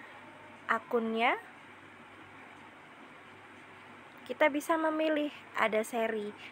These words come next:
covid, P K H, inklusi, dan A K M. Jadi hari ini kita mencoba untuk pengimbasan A K M. Kita klik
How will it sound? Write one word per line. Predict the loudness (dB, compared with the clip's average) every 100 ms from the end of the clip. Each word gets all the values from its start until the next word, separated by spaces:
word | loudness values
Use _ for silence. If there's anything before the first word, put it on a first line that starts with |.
| -16 -18 -18 -20 -20 -20 -20 -20 -2 0
covid, | 0 0 0 0 -4 -20 -20 -20 -20 -20 -16 -14 -6 2
P | 2
K | 4 2
H, | 4 6 6 4 -4 -14 -14 -16 -18 -12 -2
inklusi, | 0 2 4 2 2 0 0 0
dan | 0 2
A | 2 0
K | -4 -2
M. | -4 -6 -12 -14 -18 -10 0
Jadi | 2
hari | 4 4 2 0
ini | -2 -2
kita | 0 4 6 4 -2 -16 -10 -4
mencoba | -2 2 4 4 2
untuk | -2 0 -2 -2 -18 -20 -20 -20 -20 -20 -20 -20 -20 0
pengimbasan | 2 4 4 6 6 6 4 4 -2 -10 -18 -18 -18 -2
A | -2
K | 2 2
M. | 2 -2 -6 -10 -18 -20 -20 -18 -18 -18 -18 -18 -18 -18 -18 -18 -18 -14
Kita | -8 -8 -2
klik | -2